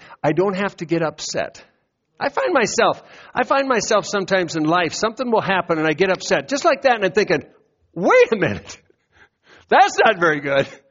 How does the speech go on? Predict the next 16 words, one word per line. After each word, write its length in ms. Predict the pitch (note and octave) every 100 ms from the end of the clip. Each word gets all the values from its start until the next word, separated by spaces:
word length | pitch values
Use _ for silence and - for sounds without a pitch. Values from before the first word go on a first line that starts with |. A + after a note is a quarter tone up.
| _ -
You 100 | F#3
know 60 |
what 120 | B3+ A3+
I 40 |
mean? 180 | A3+ G#3+
Just 240 | G#3+ G3+
normal 560 | E3+ G#3 A#3+ B3+ B3+ A#3
everyday 380 | A3+ A#3 G#3+ G3
circumstances. 640 | B3 B3+ G#3+ E3 D#3+ D#3
I 120 | G3+
get 120 | A#3+ A3+
upset 300 | - A3 G#3
and 100 | E3+
thinking, 200 | D#3 C#3 - - - -
so 200 | A3 G#3
what, 220 | A3+